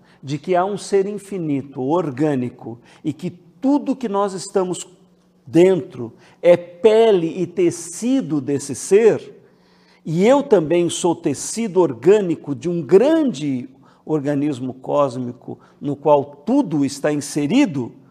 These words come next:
eu olho a fórmula matemática e os fenômenos da natureza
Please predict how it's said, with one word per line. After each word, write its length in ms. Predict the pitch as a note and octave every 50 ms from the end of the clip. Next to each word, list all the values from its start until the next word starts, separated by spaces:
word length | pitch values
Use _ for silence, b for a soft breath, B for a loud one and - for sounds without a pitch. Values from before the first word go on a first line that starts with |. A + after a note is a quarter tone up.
| b b b b -
eu 120 | B2 A2
olho 240 | A2 A#2 A#2+ C3 C3
a 20 | A#2+
fórmula 460 | - - C3 B2+ B2 A#2+ A#2 A#2 A#2
matemática 600 | A#2 A#2 A#2+ - B2+ A#2+ A#2+ B2 A#2+ - - -
e 40 | A#2
os 100 | - -
fenômenos 500 | - C3 B2 A#2+ B2+ B2+ A#2+ B2 A#2+ -
da 120 | B2+ A#2+
natureza 640 | A#2+ A#2 A2+ - B2 A#2+ B2 C#3 D3+ C#3 D3+ E3+ F3